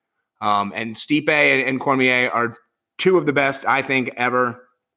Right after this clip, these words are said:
They've had two fights already that were terrific fights. And this one is going to be, i-, it's, it's gonna be so much fun to watch. If you're able to get it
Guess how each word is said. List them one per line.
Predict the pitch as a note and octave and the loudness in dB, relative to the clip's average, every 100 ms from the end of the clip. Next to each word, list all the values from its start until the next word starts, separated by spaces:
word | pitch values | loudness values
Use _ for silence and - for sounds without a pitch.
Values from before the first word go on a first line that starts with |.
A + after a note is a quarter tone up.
| _ _ _ | _ _ _
They've | A#2 A2 | -8 -2
had | C3+ C3+ | -2 -2
two | - C#3 | 0 0
fights | D3 C3 B2+ - - | 2 0 -2 -8 -6
already | B2+ A#2+ C3+ C3+ B2+ | -2 0 2 4 2
that | B2 A#2 | 2 -2
were | A2 | -6
terrific | - B2 C3+ B2+ B2+ - | -6 -4 -2 -2 -4 -4
fights. | B2+ A#2+ A#2+ - - _ _ _ _ _ _ | -2 0 -4 -10 -18 _ _ _ _ _ _
And | A#2 | -2
this | C3+ C#3 | 0 0
one | C#3+ C3 | 0 2
is | A#2+ | 0
going | A#2 B2 A#2 G#2+ | 0 2 2 0
to | A#2 | 0
be, | A#2+ A2+ G#2+ G#2 - _ _ _ _ - | 2 4 2 -2 -10 _ _ _ _ -6
i-, | |
it's, | - A#2+ A#2+ - - | -2 0 -2 -4 -2
it's | C3 B2+ | -2 0
gonna | A#2 | 0
be | A2 | -2
so | G#2 G#2+ | -2 -2
much | G2+ - | -4 -4
fun | G#2 | -6
to | F#2+ | -2
watch. | F#2+ F#2+ F#2+ - - | 0 0 -2 -6 -8
If | G2 | -2
you're | A2+ B2 | 0 2
able | A#2 | 2
to | A2+ | 0
get | A2 A2 | 0 2
it | G#2+ G#2 | 2 -2